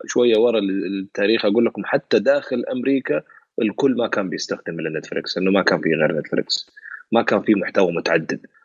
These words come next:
بس الآن صار كلهم عندهم محتوى. اتش بي او عندها محتوى خاص فيها، نزلت ستريمينج سيرفيس، أمازون نفس الشيء، هولو، حتى هولو، هولو كانت عبارة عن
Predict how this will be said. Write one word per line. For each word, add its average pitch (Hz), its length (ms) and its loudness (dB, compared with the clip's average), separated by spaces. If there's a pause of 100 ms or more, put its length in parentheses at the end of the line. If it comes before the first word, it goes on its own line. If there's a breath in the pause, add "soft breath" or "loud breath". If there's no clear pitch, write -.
بس - 80 2
الآن 160 320 4 (340)
صار 104 200 -2
كلهم 143 380 0
عندهم 110 240 0
محتوى. 98 400 0 (120)
اتش - 180 -8
بي 98 140 0
او 113 100 6
عندها 104 340 0
محتوى 95 360 0
خاص - 240 -4
فيها، 127 220 2
نزلت 98 340 -2
ستريمينج 85 400 -4
سيرفيس، 131 460 0
أمازون 95 360 0
نفس 87 200 -4
الشيء، 123 380 0
هولو، 123 300 4
حتى - 280 0
هولو، 135 500 0 (100)
هولو 151 280 2
كانت 143 480 2
عبارة 123 320 2
عن 120 200 0